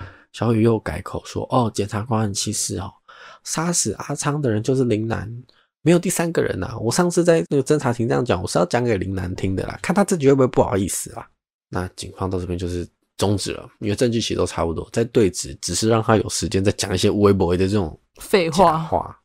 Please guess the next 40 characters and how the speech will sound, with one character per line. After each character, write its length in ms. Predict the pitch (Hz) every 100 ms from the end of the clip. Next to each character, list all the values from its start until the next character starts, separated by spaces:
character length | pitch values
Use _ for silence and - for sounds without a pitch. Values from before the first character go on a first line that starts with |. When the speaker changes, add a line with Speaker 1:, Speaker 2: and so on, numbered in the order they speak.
| - 165
Speaker 2:
嗯。 260 | 151 143 - -
Speaker 1:
那 160 | 113
你 140 | 95 82
刚 120 | 90
才 60 | 92
不 120 | 80
是 80 | 90
说 80 | 87
他 80 | 87
是 140 | 92
时 200 | - 90
间 120 | 101
管 160 | 104 92
理 80 | 78
大 180 | 85
师 220 | 73 - -
吗？ 140 | - - - - 170
Speaker 2:
<laughs> 520 | 156 - 165 156 - -
嗯。 200 | 160 139
Speaker 1:
其 140 | 117
实 120 | 101 135
呢， 180 | 135
小 180 | 131 127
雨 60 | 123
在 180 | 117 - -
两 220 | 117 101
千 240 | - 147 143
年 160 | 104
参 200 | 101 107
加 140 | 107 104
了 100 | 95
婚 180 | 110
友 140 | 107 -
社， 160 | -
就 140 | 90 95
认 180 | 101 90
识 160 | 92
了 260 | 87 - -
林 380 | 85 80 98 104
楠， 220 | 104 -